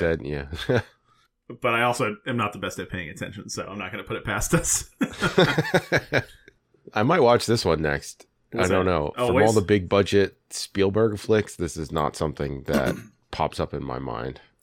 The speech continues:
Speaker 1: I generally do. I mean, Spielberg's Spielberg, so, like, we can't say that he's bad, but
Speaker 2: Right.
Speaker 1: there's, there's a lot of stuff where it's like, I mean, Ready Player One is a, a dreadful film, and
Speaker 2: I've
Speaker 1: like,
Speaker 2: never
Speaker 1: no
Speaker 2: seen
Speaker 1: amount,
Speaker 2: it.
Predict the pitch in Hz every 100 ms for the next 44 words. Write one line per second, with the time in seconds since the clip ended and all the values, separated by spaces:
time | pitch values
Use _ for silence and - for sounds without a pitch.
0 | _ _ 147 185 202 185 135 131 131 127
1 | 123 113 113 110 110 107 101 107 104 101
2 | - 120 104 104 - _ _ _ _ -
3 | - 120 107 92 87 - _ _ _ _
4 | - - 104 95 95 - 110 104 98 -
5 | 104 - 110 113 107 98 101 95 98 98
6 | 95 95 95 101 95 - _ - - _
7 | _ - 67 67 58 - _ 143 156 156
8 | 160 - - - 156 180 147 131 135 -
9 | 123 120 104 104 98 95 - 107 123 110
10 | 127 127 120 101 101 107 95 90 87 _
11 | _ _ 127 110 - 107 - 95 - 104
12 | 95 95 98 _ _ _ _ _ _ _
13 | _ _ _ 110 101 95 95 107 104 107
14 | 120 113 117 147 131 92